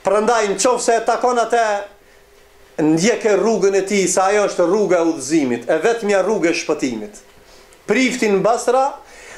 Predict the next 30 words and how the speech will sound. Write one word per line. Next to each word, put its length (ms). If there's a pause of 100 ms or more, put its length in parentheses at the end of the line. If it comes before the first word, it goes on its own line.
(100)
tregtarit 600
i 80
ban 240
davet 400 (220)
se 180
do 140
të 100
vjen 400
një 160
njeri 300
me 180 (120)
emrin 280
Ahmed, 500 (540)
tregtar, 720 (120)
me 320
emrin 240
Ahmed 480
Muhammed, 680 (360)
do 140
të 120
jetë 200
pejgamber 520
i 100
cili 200
do 140
të 100
thirrë 240
në 160
pe-, 200 (200)
pejgamberllëk 640